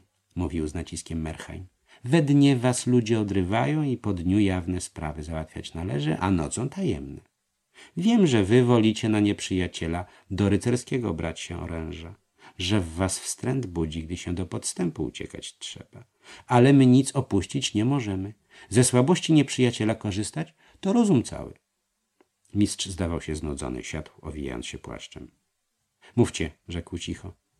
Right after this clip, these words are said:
„Sarnowskiego wedle rady waszej kupiono. Czegoż więcej chcecie?” „Toć nic jeszcze”, mówił, trąc ręce, Merheim. „Mały zysk i niepewny. Lepszą wam radę daję.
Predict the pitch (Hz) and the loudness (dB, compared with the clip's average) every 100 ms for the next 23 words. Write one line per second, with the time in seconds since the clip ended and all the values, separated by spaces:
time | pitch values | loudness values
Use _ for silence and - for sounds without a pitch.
0 | _ - 113 101 104 - 127 113 92 90 | _ 0 2 4 2 0 -4 -2 -2 -2
1 | 82 87 73 65 69 65 - 69 - 82 | -2 -2 -2 -4 -8 -8 -8 -10 -10 -10
2 | - 87 71 67 _ _ _ _ _ _ | -6 -6 -6 -12 _ _ _ _ _ _
3 | - 127 95 82 82 - 85 76 - 82 | 2 4 4 2 -4 -4 -6 -6 -10 -10
4 | - 90 92 - _ _ _ _ _ _ | -10 -12 -12 -16 _ _ _ _ _ _
5 | - 135 - 170 185 - - - - - | -4 -2 0 0 0 -2 -8 -8 -10 -12
6 | - _ - 76 80 71 - 76 69 - | -14 _ -14 -10 -8 -10 -8 -10 -8 -10
7 | 67 - 64 62 - 64 - _ _ _ | -10 -8 -8 -10 -10 -12 -12 _ _ _
8 | 196 214 185 160 151 135 - - _ 101 | 0 2 4 2 0 -6 -10 -20 _ -2
9 | 98 76 71 69 73 73 - _ _ _ | -2 -4 -12 -12 -12 -14 -16 _ _ _
10 | 190 233 - 87 78 71 76 65 67 - | -2 -2 -2 -2 0 -2 -4 -6 -8 -8
11 | 57 50 50 | -10 -12 -16